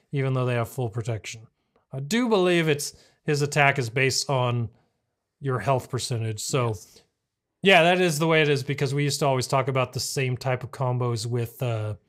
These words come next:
Speaker 1: Sith Assassin. So, if you put, uh, Savage Opress with Count Dooku under a Palpatine who's gonna be throwing out that shock on his basic, this could, this could really start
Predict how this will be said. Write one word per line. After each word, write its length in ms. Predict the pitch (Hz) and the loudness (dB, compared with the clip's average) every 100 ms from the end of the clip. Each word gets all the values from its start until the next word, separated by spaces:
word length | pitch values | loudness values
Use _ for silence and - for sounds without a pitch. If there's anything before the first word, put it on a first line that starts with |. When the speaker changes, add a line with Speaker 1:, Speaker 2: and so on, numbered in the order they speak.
| _ - _ _ _ _ | _ -20 _ _ _ _
Speaker 1:
Sith 280 | - 160 143 | -6 -4 -4
Assassin. 580 | 117 143 123 - 104 98 | -4 -2 -2 -4 -10 -8
So, 400 | - 135 113 - _ _ _ _ _ _ - | -2 0 -2 -8 _ _ _ _ _ _ -10
if 140 | 139 | -4
you 160 | 165 196 | 0 0
put, 340 | 196 202 202 | 2 0 2
uh, 280 | 185 165 165 | 2 4 2
Savage 520 | 156 147 139 165 175 170 | 0 -2 4 4 4 0
Opress 440 | 175 160 151 147 | 0 2 2 0
with 140 | - | -8
Count 320 | - 143 147 143 | -2 -2 -2 -2
Dooku 580 | 139 139 135 127 120 - _ _ - _ - | -4 -2 -2 0 -2 -6 _ _ -18 _ -2
under 280 | 147 139 135 | 2 2 2
a 40 | |
Palpatine 600 | 135 143 135 131 131 127 | 4 2 2 0 0 2
who's 120 | 120 | 0
gonna 180 | 123 131 | 0 0
be 100 | 123 | 0
throwing 380 | 120 147 139 135 | 0 2 4 4
out 180 | 131 127 | 2 2
that 180 | 123 | 0
shock 500 | - - 131 127 - - _ _ _ - | 0 2 2 2 -4 -16 _ _ _ -4
on 140 | 131 | -2
his 120 | 123 101 | 0 0
basic, 640 | 127 127 - 113 - - _ | 0 0 0 -4 -6 -14 _
this 220 | 139 156 - | -2 -2 -2
could, 240 | 156 139 _ _ - | -4 -4 _ _ -2
this 200 | 208 208 | -2 0
could 340 | 220 160 139 | -4 -4 -2
really 300 | 147 160 151 | 0 2 0
start 480 | 131 - 139 135 - | -2 0 0 -2 -8